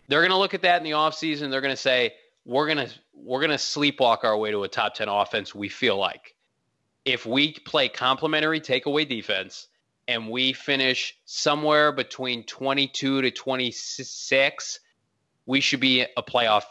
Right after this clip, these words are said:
contender." And contender, what I mean is a con-, in contention for a playoff spot. And I think they can. I think what you're gonna see is a, is a front office in free agency that will go heavy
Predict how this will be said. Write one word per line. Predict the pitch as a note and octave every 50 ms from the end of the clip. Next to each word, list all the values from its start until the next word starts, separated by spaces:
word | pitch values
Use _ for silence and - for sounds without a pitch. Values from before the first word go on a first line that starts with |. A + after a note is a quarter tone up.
| - _ -
contender." | - A2+ G2 - A2 G2+ G2 F#2 F2+ - - - _ _ -
And | - A2+ A2+ G#2 A2 G#2+
contender, | - - B2 - C3 C3 A#2+ A2+ A2+ G#2+
what | A2 G#2+ G#2
I | G2+
mean | G#2 G#2+ G#2 G2
is | F#2+ - -
a | G2+
con-, | - - A2+ - _ _ -
in | - C#3 C3+
contention | C3 - B2 A2+ - A#2 A2 - - G2+
for | - G#2
a | F#2
playoff | - - G#2 F#2 F2 E2+ -
spot. | - - - - - - _ _ _ _ _ _ _ _ _ _ _ -
And | - C3
I | C#3 D#3
think | E3+ F3+ F3
they | G3 F#3 F3
can. | - F3 F3+ D#3 - - _ _ _ _ _ _ _ _ -
I | C3+ D3 F3+
think | G3 G3 F3+ -
what | E3 E3 C3+
you're | - D3+
gonna | D3 D3+ D#3
see | D3 - - B2+ A2+ A2 G#2 G2 - _ _ _ _ _ _ _ _ _ _ _ _ _ _ -
is | C#3 B2 A2+ A2+
a, | G#2+ A2 A2 - C3+
is | B2+ A2 A#2
a | A2 F#2+
front | - - - D3+ D#3+ D#3+
office | D3+ C#3+ C3+ - - C3 B2+ C3 - - - _ _ _ _ _ _
in | - C#3 D3+ E3
free | - - F3 F3+ E3+
agency | D#3 C3+ B2 A2+ A2 G#2 - - A2 G2 F#2+ F2+ - _ _ _ -
that | A#2+ A2 G2+
will | A#2 G#2
go | A#2+ A2+ G#2
heavy | A#2 B2 C3 A#2+ A2+ A#2+ A#2+ A2